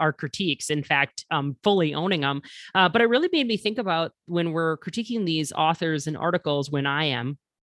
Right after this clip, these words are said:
uh, that they don't always control everything that gets printed, right? You send it to a journal, you have reviewers, they move stuff around, they want you to make certain arguments, take certain things out. And I know personally that, um, there is a certain journal in my, in our field that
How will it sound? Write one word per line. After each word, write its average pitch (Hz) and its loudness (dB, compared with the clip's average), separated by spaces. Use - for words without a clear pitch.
uh, 160 4
that 165 2
they 214 6
don't 330 2
always 190 2
control 175 0
everything 151 -4
that 143 -6
gets 143 -10
printed, 277 -4
right? 170 2
You 170 -2
send 147 -2
it 147 -2
to 147 -6
a 143 -4
journal, 233 2
you 156 -2
have 139 -2
reviewers, 220 4
they 175 0
move 156 -2
stuff 147 -6
around, 208 0
they 170 0
want 147 -4
you 151 -2
to 143 -2
make 214 2
certain 190 0
arguments, 165 -2
take - -6
certain 139 -8
things 143 -4
out. 156 2
And 185 4
I 240 4
know 220 4
personally 156 0
that, 143 0
um, 147 -2
there 170 4
is 165 4
a 180 -2
certain 156 -4
journal 151 0
in 147 -2
my, 147 -2
in 151 2
our 143 4
field 196 2
that 147 2